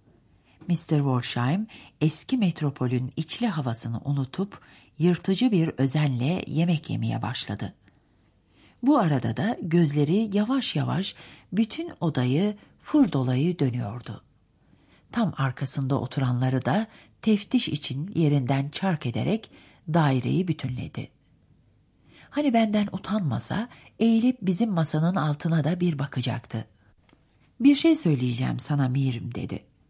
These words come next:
Gatsby bana doğru eğilerek, "Galiba bu sabah arabada seni kızdırdım biraz."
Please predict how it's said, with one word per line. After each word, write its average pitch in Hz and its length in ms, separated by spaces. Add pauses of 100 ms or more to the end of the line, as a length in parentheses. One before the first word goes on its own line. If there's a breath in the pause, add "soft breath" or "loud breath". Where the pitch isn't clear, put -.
(580 soft breath)
Gatsby 240 520 (100)
bana 190 300
doğru 117 260
eğilerek, 135 800 (520 soft breath)
"Galiba 277 500
bu 269 60
sabah 214 480
arabada 196 540
seni 208 260
kızdırdım 165 600
biraz." 104 440